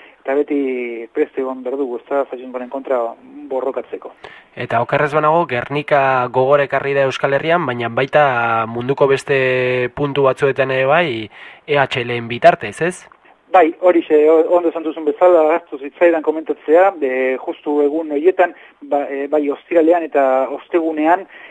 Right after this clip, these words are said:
Speaker 1: bai Dublinen eta bai Buenos Airesen, e, bi ekitaldien bidez, ba, ba, gogoan izan, izan dituzte Gernikan zendutako, e, ereilita-, ereildiako, e, herritarrak, baita,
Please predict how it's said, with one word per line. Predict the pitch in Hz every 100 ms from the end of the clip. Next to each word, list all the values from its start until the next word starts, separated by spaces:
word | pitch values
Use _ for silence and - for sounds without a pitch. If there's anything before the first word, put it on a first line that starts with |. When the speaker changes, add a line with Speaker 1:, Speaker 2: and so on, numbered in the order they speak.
| - _
Speaker 1:
bai | 151 170
Dublinen | 165 151 170 190 180 160
eta | 156 151
bai | 170
Buenos | 165 151 143
Airesen, | 170 165 - 170 151
e, | 135 131 127 131 127 120 120 113 _ _ _ - - - 127
bi | 160
ekitaldien | 147 147 151 143 139 143 139 135
bidez, | 135 151 160 -
ba, | 135 120 117 117 - - - _
ba, | 120 120 120
gogoan | 139 160 165 143
izan, | 120 151 143 139 135
izan | 135 147
dituzte | 139 147 156 151 135 127 127
Gernikan | 135 135 156 160 143 131 -
zendutako, | 139 143 139 147 135 127 - - - - _ -
e, | 117 143 135 131 131
ereilita-, | 156 165 156 - 151
ereildiako, | 143 160 160 156 160 156 139 139 143
e, | 147 131 127 123 120 117 135
herritarrak, | 143 160 165 151 196 202
baita, | 143 147 -